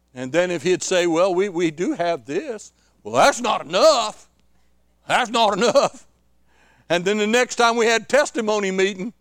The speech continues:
<laughs> oh, dear God. Did I ever tell you I hated testimony meetings? Did I, did I ever, have I mentioned that here? I hated testimony meetings. I hated them. It was every Wednesday night.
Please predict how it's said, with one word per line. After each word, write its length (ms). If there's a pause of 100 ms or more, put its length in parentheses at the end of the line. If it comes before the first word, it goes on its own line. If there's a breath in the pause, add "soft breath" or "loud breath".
(100)
<laughs> 180
oh, 240
dear 300
God. 300 (680 soft breath)
Did 140
I 140
ever 140
tell 200
you 160 (100)
I 160
hated 400
testimony 460
meetings? 280
Did 140
I, 260
did 100
I 140
ever, 160
have 140
I 140
mentioned 340
that 160
here? 220 (440 soft breath)
I 300
hated 600
testimony 920
meetings. 800 (1200)
I 60
hated 600
them. 120 (920)
It 100
was 140
every 400
Wednesday 520
night. 680